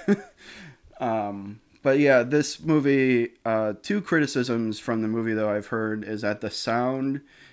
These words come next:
is, the sound mixing prioritizes the score and the, uh, the sound effects over dialogue. And yeah, I mean, I don't have any, like, specific instances, but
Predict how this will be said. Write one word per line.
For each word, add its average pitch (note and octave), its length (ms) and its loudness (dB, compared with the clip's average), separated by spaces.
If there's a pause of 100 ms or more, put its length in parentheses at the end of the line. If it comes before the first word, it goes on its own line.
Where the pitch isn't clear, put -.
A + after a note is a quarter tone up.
(140)
is, G#2 460 -2
the A2 80 -12
sound C3 300 2
mixing B2+ 640 -2 (720)
prioritizes A#2+ 1120 0
the F#2+ 240 -6
score A#2+ 880 -4 (160)
and G2 680 -8
the, G#2+ 380 -4
uh, F#2 340 -6 (360)
the - 60 -16
sound A#2 340 -2
effects A#2 600 -4
over G#2+ 260 -8
dialogue. A#2 800 -2 (300)
And G2 460 -6
yeah, B2+ 480 2 (200)
I A2 100 -4
mean, A2+ 520 -4 (300)
I A#2 60 -4
don't D3 120 2
have D#3 200 2
any, C#3+ 140 0
like, B2+ 180 0
specific C3 680 -6
instances, C#3+ 760 -2
but A#2 400 -4